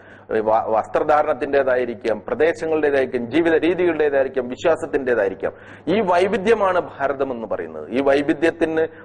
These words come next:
ഒരുപക്ഷെ ഏഴോളം മതങ്ങൾക്ക് ജന്മം നൽകിയിരിക്കുന്ന ഒരു പ്രസ്ഥാനം. ആത്മീയതയുടെ ഏറ്റവും വിള-, വിളഭൂമി എന്ന് പറയാവുന്നത് ഈ ഭാരതമാണ്. അവിടെ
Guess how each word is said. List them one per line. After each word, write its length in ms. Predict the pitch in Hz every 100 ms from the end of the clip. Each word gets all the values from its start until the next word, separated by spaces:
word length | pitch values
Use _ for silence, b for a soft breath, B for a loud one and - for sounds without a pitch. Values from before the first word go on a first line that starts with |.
| B
ഒരുപക്ഷെ 400 | 151 165 170 170
ഏഴോളം 600 | 143 156 180 185 185 170
മതങ്ങൾക്ക് 800 | 147 151 175 175 160 160 175 185 143
ജന്മം 280 | 147 175 190
നൽകിയിരിക്കുന്ന 580 | 165 156 156 151 151 143
ഒരു 80 |
പ്രസ്ഥാനം. 300 | 123 - 117 110 110
ആത്മീയതയുടെ 880 | 123 160 160 170 165 160 160 160 156
ഏറ്റവും 500 | 156 151 156 175 170
വിള-, 180 | 151 151
വിളഭൂമി 480 | 139 160 170 185 175
എന്ന് 220 | 165 156
പറയാവുന്നത് 600 | 143 143 143 143 139 135
ഈ 20 |
ഭാരതമാണ്. 520 | 123 110 117 110 90 -
അവിടെ 440 | 113 151 156 143